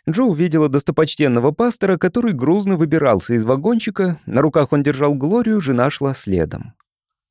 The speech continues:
Симмонс осторожно опустил девочку на перрон, Глория с минуту постояла на дрожащих толстеньких ножках, потом рухнула на земь. Так она и лежала, тоненько всхлипывая.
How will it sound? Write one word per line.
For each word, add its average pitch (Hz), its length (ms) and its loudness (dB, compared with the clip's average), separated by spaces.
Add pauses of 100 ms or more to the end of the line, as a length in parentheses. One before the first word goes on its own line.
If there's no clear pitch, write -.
Симмонс 135 380 0
осторожно 131 500 0
опустил 139 420 0
девочку 127 380 0
на 131 140 0
перрон, 196 420 -2 (160)
Глория 208 460 0
с 190 100 -6
минуту 160 420 0
постояла 117 500 2
на 117 140 2
дрожащих 123 600 0
толстеньких 120 560 -2
ножках, 220 480 -2
потом 170 360 0
рухнула 143 440 -2
на 95 240 -2
земь. - 340 -14 (340)
Так 135 200 0
она 127 160 4
и 120 40 2
лежала, 117 400 0
тоненько 107 380 0
всхлипывая. - 760 -6